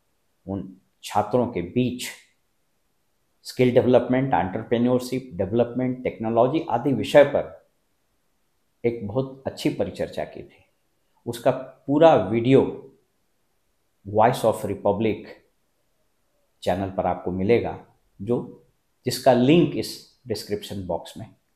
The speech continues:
दिया हुआ है। मैं आप सबका आह्वान करता हूं कि उस विषय पर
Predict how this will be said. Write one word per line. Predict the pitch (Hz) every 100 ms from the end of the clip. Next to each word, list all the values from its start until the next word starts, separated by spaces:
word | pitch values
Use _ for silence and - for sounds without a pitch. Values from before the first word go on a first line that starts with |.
| -
दिया | - -
हुआ | 73 -
है। | - _ _ _ _ _ _ _ _ _ _ _ _ - -
मैं | 151 165 156 - - -
आप | 135 139
सबका | - 156 -
आह्वान | - 127 117 131 156
करता | - 107 101
हूं | 95 98 156 - _ _ _ _ _ -
कि |
उस | 151 143 - - 151 143 131
विषय | 113 131 190 180
पर | - 131 135 -